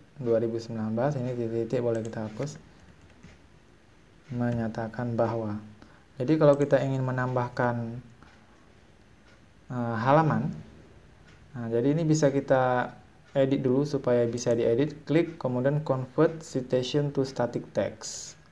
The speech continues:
Nah, sekarang baru bisa diedit. Dua ribu sembilan belas halaman empat puluh lima misalnya ya. Lebih lanjut Zaid. Nah, ini nanti disesuaikan dengan format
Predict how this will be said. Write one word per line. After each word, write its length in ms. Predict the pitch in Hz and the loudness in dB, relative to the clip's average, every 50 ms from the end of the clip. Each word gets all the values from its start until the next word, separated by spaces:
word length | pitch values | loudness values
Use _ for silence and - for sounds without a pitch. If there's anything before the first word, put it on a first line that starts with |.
| _ _ _ - - - - - _ - - | _ _ _ -20 -20 -20 -20 -20 _ -12 -8
Nah, 240 | 127 120 113 107 104 | -6 -6 -6 -6 -10
sekarang 380 | - - - 127 131 135 131 | -12 -4 0 0 2 2 4
baru 160 | 127 123 123 123 | 4 4 4 4
bisa 320 | 120 123 120 - 131 123 | 4 2 2 4 2 2
diedit. 480 | 120 123 - 117 117 113 113 110 - - - - - - - - - - - - - - - | 2 2 2 2 2 2 0 -2 -4 -8 -14 -18 -20 -20 -20 -20 -20 -20 -20 -20 -20 -14 -6
Dua 160 | 123 120 117 | -4 -2 -2
ribu 160 | 120 117 117 | -2 -2 -4
sembilan 320 | 117 117 123 120 117 117 117 | -4 -6 -4 -4 -4 -2 0
belas 240 | 127 135 139 143 | 2 0 0 0
halaman 720 | 123 117 113 117 113 113 113 117 123 127 135 143 147 147 151 - - - | 0 -2 -2 0 0 -2 -2 -2 -2 -2 -2 -2 -4 -4 -6 -10 -14 -12
empat 480 | 127 117 113 110 - - 131 123 - - | -10 -10 -10 -10 -6 -4 -4 -4 -2 -2
puluh 240 | 120 117 117 120 | -2 -2 0 -2
lima 240 | 117 117 113 107 101 | -2 -2 -2 -4 -4
misalnya 420 | 98 98 98 101 - - - 110 117 117 | -4 -6 -8 -12 -14 -16 -18 -14 -12 -10
ya. 120 | 123 147 151 - - - - _ - - - - - - - - - _ _ _ _ _ _ - | -10 -10 -10 -12 -18 -20 -20 _ -20 -20 -20 -20 -20 -20 -20 -20 -20 _ _ _ _ _ _ -6
Lebih 320 | 127 123 123 123 123 120 | -2 0 2 2 4 4
lanjut 480 | 127 123 123 127 127 127 147 156 156 143 | 4 4 4 4 2 2 2 2 2 4
Zaid. 560 | 123 123 120 120 120 127 139 156 156 156 - - - - - - - - - - - - _ - - - - - _ _ - - - - _ - - - - _ _ _ - - - - - - - - - - - - | 2 4 4 4 6 6 6 4 4 2 -4 -12 -18 -20 -20 -20 -20 -20 -20 -20 -20 -20 _ -20 -20 -20 -20 -20 _ _ -20 -20 -20 -20 _ -20 -20 -20 -20 _ _ _ -20 -20 -20 -20 -20 -20 -20 -20 -20 -20 -16 -10
Nah, 160 | 120 113 110 | -8 -6 -4
ini 160 | 113 135 151 165 | -2 -2 0 2
nanti 320 | 151 143 160 160 156 147 | 2 2 2 2 2 4
disesuaikan 560 | 135 131 - 135 127 131 127 127 127 147 143 | 2 2 2 0 0 2 2 4 4 2 0
dengan 320 | 131 123 123 127 139 147 151 - | 0 0 -2 -2 -2 -4 -4 -2
format 400 | - 120 113 110 120 123 131 - | 0 0 0 0 0 -2 -4 -4